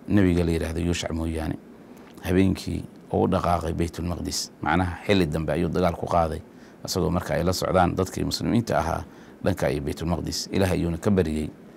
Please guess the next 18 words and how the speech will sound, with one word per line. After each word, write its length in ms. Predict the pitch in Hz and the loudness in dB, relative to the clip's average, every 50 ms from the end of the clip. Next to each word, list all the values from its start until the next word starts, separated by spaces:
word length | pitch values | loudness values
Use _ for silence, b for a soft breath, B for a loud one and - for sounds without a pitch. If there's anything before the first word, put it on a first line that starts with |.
| B B B B B B B - | B B B B B B B -4
in 140 | - 101 87 | -2 -2 0
qoraxda 320 | - 90 90 82 80 80 73 | 2 2 2 2 2 2 2
uu 120 | 76 85 | 2 2
xabiso. 420 | 85 - - - - - - - - - - - - - - - - B B B B B B B B B B B B - - - - - - - | 2 0 -2 -2 0 -2 -2 -2 -4 -8 -16 -20 -20 -20 -20 -20 -20 B B B B B B B B B B B B -20 -20 -20 -20 -20 -10 0
Xadiidkaas 380 | - 117 127 123 - - 92 - | 4 4 4 4 4 0 0 2
sidoo 160 | - 104 98 95 | 4 4 4 4
kale 180 | - 90 85 | 4 2 2
isagoo 240 | 80 - 95 90 85 | 2 2 0 0 0
faahfaahsan 480 | 85 85 82 - - 85 80 - 98 98 | 0 -2 -4 -2 -2 -2 -2 0 0 0
waxaa 180 | 85 - 82 | 0 0 0
wariyey 400 | 85 82 82 80 80 80 80 80 - - - - - - - | 0 0 0 0 -2 -2 -4 -4 -6 -8 -16 -20 -20 -20 -16
saxaabiga 520 | - - - - 90 95 92 87 87 - 78 | -14 -12 -4 4 6 6 8 8 4 2 0
la 60 | 80 | 0
yidhaahdo 360 | 80 80 78 82 80 80 80 80 76 - - | 0 -2 -2 -4 -4 -4 -4 -4 -4 -6 -4
Abu 180 | - 87 85 82 | 0 0 0 2
Hurayra 280 | 80 82 87 87 85 82 80 | 2 2 2 2 2 2 0
radiyallahu 440 | 73 78 82 80 80 82 85 85 82 | 0 0 -2 0 0 0 2 2 2
anhu. 200 | 78 101 107 | 4 4 2